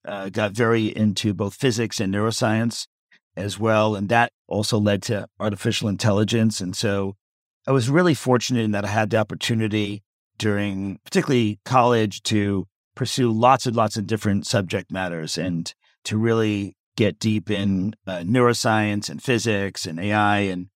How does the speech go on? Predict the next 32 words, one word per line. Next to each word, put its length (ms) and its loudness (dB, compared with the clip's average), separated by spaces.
already 240 6
had 200 6
all 160 2
the 80 -4
coding. 560 2
And 160 -4
so 400 0
really 240 2
combined 640 2
all 160 -2
that. 320 0
And 100 -2
then 140 4
I 80 4
was 340 -4
very 300 4
fortunate 440 -2
to 60 -18
get 140 -2
a 40 -2
fellowship 600 0
to 80 -6
the 160 -2
N 80 2
I 80 0
H, 420 2
where 240 2
I 60 4
was 160 -2
able 180 0
to 140 -12
pursue 640 -2